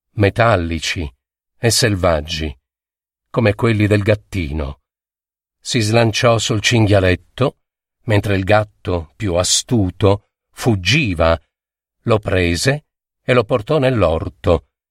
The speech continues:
in direzione della finestra di cucina. "Questa volta è per davvero", gridò saltellando. "Sta lì fermo." Il cinghialetto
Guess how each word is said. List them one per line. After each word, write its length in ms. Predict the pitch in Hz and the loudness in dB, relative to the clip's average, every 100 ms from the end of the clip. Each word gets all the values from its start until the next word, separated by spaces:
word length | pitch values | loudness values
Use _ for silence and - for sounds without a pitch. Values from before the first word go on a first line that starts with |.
| _ _ | _ _
in 140 | 120 | 0
direzione 640 | 113 110 113 - 110 110 143 | 2 2 0 -2 -2 0 2
della 180 | 117 | 0
finestra 500 | 101 98 95 104 - | -2 0 0 0 0
di 100 | 87 | -2
cucina. 640 | 92 113 - 156 95 82 73 _ _ _ _ _ _ _ _ _ _ _ _ _ _ | 0 0 0 0 2 0 -4 _ _ _ _ _ _ _ _ _ _ _ _ _ _
"Questa 560 | - 151 - - - 147 | -2 0 -2 -4 -2 0
volta 680 | 165 226 208 - - 196 - _ _ _ _ | 0 0 -4 -8 -2 -2 -4 _ _ _ _
è 180 | - 131 | 0 0
per 380 | - - 185 - | -2 -6 -6 -6
davvero", 1080 | 120 156 120 123 113 90 82 85 85 - _ _ _ _ _ - | 0 0 0 0 0 2 0 0 0 -2 _ _ _ _ _ -8
gridò 480 | 104 107 87 92 | -2 0 2 0
saltellando. 1200 | 90 - 92 87 92 85 85 80 80 82 85 90 _ - | 0 -2 -4 -2 -6 -4 -4 -4 -4 -6 -6 -8 _ -12
"Sta 440 | - - 214 240 277 _ | -4 0 2 0 -4 _
lì 340 | - 143 226 254 | -6 -2 -2 -4
fermo." 840 | _ - 208 139 113 117 117 104 - _ _ _ _ _ _ _ | _ -2 0 0 -4 -4 -2 -2 -6 _ _ _ _ _ _ _
Il 220 | - 117 107 | -2 -2 -2
cinghialetto 1040 | - 131 113 107 104 107 _ - 85 - | -4 -4 2 4 2 0 _ -2 -2 -2